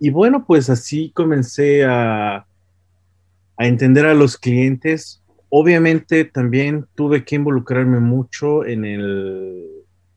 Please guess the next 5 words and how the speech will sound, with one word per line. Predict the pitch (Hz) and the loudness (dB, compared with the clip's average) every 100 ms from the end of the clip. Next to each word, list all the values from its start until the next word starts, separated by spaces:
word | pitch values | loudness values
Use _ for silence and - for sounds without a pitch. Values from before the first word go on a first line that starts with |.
| - | -14
aspecto | 104 - - 127 - _ 127 | -14 -14 -4 -4 -4 _ -4
de | 113 107 | -2 -4
entender | 101 - 113 117 117 | -6 -6 -2 0 0
la | 110 | -2
cultura, | 107 98 - 151 139 127 127 | -8 -8 0 2 2 0 -2